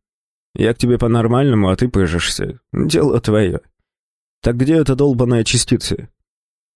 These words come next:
«А вот это очень правильный вопрос, мистер Коннелл». Улыбнулся я. «Джокер». Хмуро поправил меня главарь колоды хаоса.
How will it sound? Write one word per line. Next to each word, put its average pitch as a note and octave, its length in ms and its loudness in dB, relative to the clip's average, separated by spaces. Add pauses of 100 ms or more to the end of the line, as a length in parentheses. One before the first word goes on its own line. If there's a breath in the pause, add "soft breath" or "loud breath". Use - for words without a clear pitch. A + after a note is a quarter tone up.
(260)
«А G#2 160 2
вот A2+ 200 0
это B2+ 200 0
очень A#2 320 2
правильный F#2+ 520 2
вопрос, - 420 -4
мистер - 380 -4
Коннелл». E2+ 360 -4 (680)
Улыбнулся C3 760 2
я. B2+ 340 0 (360)
«Джокер». G2+ 840 0 (640)
Хмуро C#3+ 600 2
поправил A2+ 720 2
меня G#2 400 2
главарь G#2 440 0
колоды A2+ 440 0
хаоса. - 600 -4